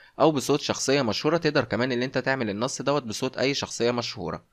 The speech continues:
ودوت هيبقى من خلال برنامج فوكس بوكس. البرنامج دوت بتقدر من خلاله بطريقه سهله جدا من خلال الذكاء الاصطناعي اللي انت تحط النص في البرنامج دوت، ويقدر بعد كده البرنامج ان هو يحول لك النص دوت الى صوت،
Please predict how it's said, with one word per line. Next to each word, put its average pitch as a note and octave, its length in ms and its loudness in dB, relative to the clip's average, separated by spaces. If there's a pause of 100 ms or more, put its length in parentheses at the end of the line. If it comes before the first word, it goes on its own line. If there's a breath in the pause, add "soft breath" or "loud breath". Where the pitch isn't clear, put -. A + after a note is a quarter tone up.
ودوت D#3+ 300 6
هيبقى D3 260 4
من B2+ 120 -2
خلال A#2 320 4
برنامج A2+ 460 2
فوكس B2+ 320 2
بوكس. - 480 0
البرنامج C3+ 460 0
دوت C3 240 4
بتقدر A#2+ 340 0
من G2 140 -4
خلاله D3 400 2 (280 loud breath)
بطريقه C#3 400 4
سهله C3+ 300 4
جدا C#3 260 0
من B2+ 120 -2
خلال A2+ 320 0
الذكاء G#2 320 0
الاصطناعي B2+ 440 0
اللي C#3+ 100 0
انت D3 140 0
تحط D3 320 -4
النص A#2+ 300 -2
في G#2+ 120 -4
البرنامج G#2+ 460 0
دوت، E3 300 2
ويقدر C3 340 4
بعد G#2 220 0
كده C3+ 220 0
البرنامج A#2+ 480 0
ان A2 120 -2
هو B2+ 120 2
يحول B2+ 380 0
لك C3+ 140 -4
النص A#2 320 -2
دوت B2+ 280 2
الى C3 220 2
صوت، D#2+ 300 -4